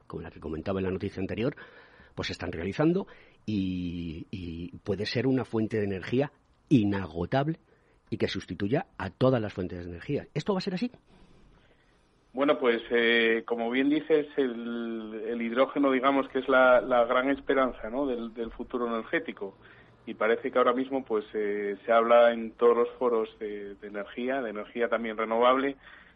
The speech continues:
Speaker 2: eh, del hidrógeno, del hidrógeno como, como ese vector energético que, que puede ser muy, muy relevante en el, en el siglo veintiuno.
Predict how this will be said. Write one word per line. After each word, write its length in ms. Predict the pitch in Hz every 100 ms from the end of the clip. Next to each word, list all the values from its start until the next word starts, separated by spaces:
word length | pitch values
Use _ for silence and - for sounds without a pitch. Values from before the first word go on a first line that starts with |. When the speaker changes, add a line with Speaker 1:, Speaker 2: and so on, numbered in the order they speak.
| _ _ -
Speaker 2:
eh, 420 | 104 104 104 104
del 720 | 101 101 101 98 - - 107
hidrógeno, 460 | 107 123 120 - 92
del 180 | 95 98
hidrógeno 440 | 98 123 135 127
como, 340 | 120 113 107
como 280 | - 110 104
ese 220 | 117 -
vector 380 | 127 120 - 123
energético 680 | 120 117 - 131 135 131 123
que, 240 | 113 104
que 140 | - 104
puede 380 | - 113 117 117
ser 380 | 120 120 113 113 - - _
muy, 200 | 120 120
muy 220 | 117 120 120
relevante 580 | 117 110 113 120 120
en 80 | 120
el, 260 | 107 107 107
en 200 | 107 107
el 60 | 101
siglo 280 | 113 110
veintiuno. 500 | 107 104 104 98 92